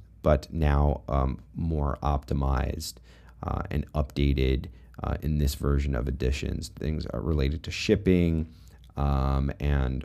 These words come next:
overall logistics have been released. Um, some of the more th-,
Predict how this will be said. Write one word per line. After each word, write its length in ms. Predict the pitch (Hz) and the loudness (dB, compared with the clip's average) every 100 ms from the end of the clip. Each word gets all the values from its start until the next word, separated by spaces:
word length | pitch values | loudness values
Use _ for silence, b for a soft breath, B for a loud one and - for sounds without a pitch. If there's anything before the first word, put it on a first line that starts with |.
| - | -4
overall 380 | 73 71 71 69 | 0 2 2 2
logistics 680 | 71 - 71 - 69 - | -2 -2 -4 -2 -2 -2
have 160 | 73 69 | -6 -4
been 180 | 65 65 | -4 -4
released. 540 | 78 98 101 92 - B B B B B - | 0 6 6 6 2 B B B B B 2
Um, 340 | 87 85 82 | 4 6 4
some 200 | - 110 | 6 6
of 100 | 123 | 10
the 40 | |
more 540 | 120 107 101 104 104 107 | 10 10 10 10 8 6
th-, 340 | - - - | 2 -10 -14